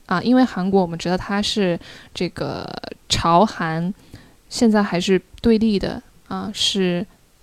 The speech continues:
是分开的这样的一个，一个国家，是休战中的这样的一个国家。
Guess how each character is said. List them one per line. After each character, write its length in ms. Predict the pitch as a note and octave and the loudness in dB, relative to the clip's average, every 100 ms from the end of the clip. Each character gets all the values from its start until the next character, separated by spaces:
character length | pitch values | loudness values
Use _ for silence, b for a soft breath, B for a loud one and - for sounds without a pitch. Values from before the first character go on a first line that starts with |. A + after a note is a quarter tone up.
| - | -12
是 240 | - - | -6 -4
分 340 | G3+ B3 B3 B3+ | 0 4 4 4
开 280 | - C4 | 0 0
的 100 | C4 | 2
这 120 | G3 F3+ | 0 -4
样 80 | |
的 160 | E3 E3 | -6 -6
一 40 | |
个， 120 | E3 E3 | -8 -6
一 100 | F3+ | -6
个 80 | E3+ | -6
国 200 | - E3 | -6 -6
家， 140 | F3+ | -4
是 60 | F#3+ | -2
休 280 | - C#4 | 2 2
战 240 | C#4+ D4 F#3+ | 2 2 2
中 200 | B3 D4 | 2 2
的 120 | F#3+ | 0
这 120 | - | -2
样 80 | E3+ | -8
的 60 | D#3+ | -8
一 100 | E3+ | -8
个 180 | - - | -8 -6
国 220 | - E3+ | -2 -2
家。 340 | - E3+ E3+ | 0 -2 -4